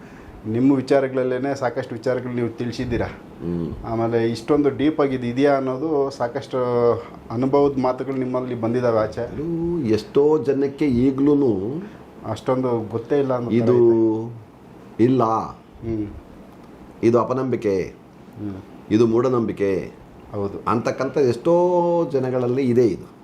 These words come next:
Speaker 2: ಈ
Speaker 1: ಈಗ್ಲೂ
Speaker 2: ವಿಚಾರ
Speaker 1: ಇದೆ.
Speaker 2: ಬೇಕಾದಷ್ಟಿದೆ.
Speaker 1: ಹೌದು.
Speaker 2: ಆದರೂ ಇದರ ಅನುಭವಗಳು ಆಗಿರ್ತಕ್ಕಂಥ ಜನ ಇದನ್ನ ತುಂಬಾ ನಂಬಿಕೆಯಿಂದ ತಗೊಂತಾರೆ.
Speaker 1: ಹ್ಮ್.
Speaker 2: ತುಂಬಾ ಒದ್ದಾಡ್ತಾ ಇದ್ದಾರೆ.
Speaker 1: ಹೌದು.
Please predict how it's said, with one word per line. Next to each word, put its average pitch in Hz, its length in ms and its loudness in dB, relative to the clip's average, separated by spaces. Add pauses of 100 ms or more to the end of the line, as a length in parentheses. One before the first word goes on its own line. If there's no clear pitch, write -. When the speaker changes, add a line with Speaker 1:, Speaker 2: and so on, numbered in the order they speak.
(180)
Speaker 2:
ಈ 101 60 2
Speaker 1:
ಈಗ್ಲೂ 107 140 2
Speaker 2:
ವಿಚಾರ 107 240 0
Speaker 1:
ಇದೆ. - 140 -8
Speaker 2:
ಬೇಕಾದಷ್ಟಿದೆ. 101 800 -2
Speaker 1:
ಹೌದು. 120 480 -12 (520)
Speaker 2:
ಆದರೂ 220 600 0
ಇದರ 156 260 2
ಅನುಭವಗಳು 185 1000 0
ಆಗಿರ್ತಕ್ಕಂಥ 143 680 -4
ಜನ 127 280 -2
ಇದನ್ನ 117 360 -2
ತುಂಬಾ 123 340 -2
ನಂಬಿಕೆಯಿಂದ 110 600 -2
ತಗೊಂತಾರೆ. 98 760 -2
Speaker 1:
ಹ್ಮ್. 101 480 -8 (300)
Speaker 2:
ತುಂಬಾ 123 180 2
ಒದ್ದಾಡ್ತಾ 113 560 0
ಇದ್ದಾರೆ. 85 480 -4
Speaker 1:
ಹೌದು. 90 380 -14